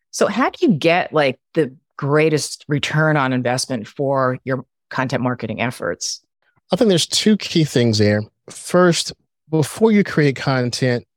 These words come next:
Speaker 2: your strategy for creating that content has to include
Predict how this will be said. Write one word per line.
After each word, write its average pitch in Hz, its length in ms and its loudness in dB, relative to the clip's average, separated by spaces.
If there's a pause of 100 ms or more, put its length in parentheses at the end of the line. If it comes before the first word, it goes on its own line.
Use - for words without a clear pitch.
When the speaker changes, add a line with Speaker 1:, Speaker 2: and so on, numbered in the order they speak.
(440)
Speaker 2:
your 147 140 -2
strategy 170 540 2
for - 180 -6
creating 147 320 0
that 117 140 0
content 123 380 -4
has 139 340 0
to 131 120 2
include 127 720 0